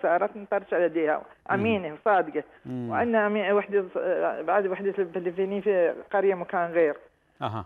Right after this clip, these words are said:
Speaker 1: بعدها كذي نعطيها والطرش يقولون احنا نذبحها ونقطعه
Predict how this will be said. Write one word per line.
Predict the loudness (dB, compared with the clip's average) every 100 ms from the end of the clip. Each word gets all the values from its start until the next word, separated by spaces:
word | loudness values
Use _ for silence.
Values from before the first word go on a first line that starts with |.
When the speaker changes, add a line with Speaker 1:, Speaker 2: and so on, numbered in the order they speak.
| -8
Speaker 1:
بعدها | 0 2 4 4 2
كذي | 2 2
نعطيها | 2 0 2 2 4
والطرش | 2 2 0 0 -2
يقولون | -2 0 0 -2
احنا | -4 -2 -2
نذبحها | -2 -2 0 2
ونقطعه | 0 -2 0 0 2 2 2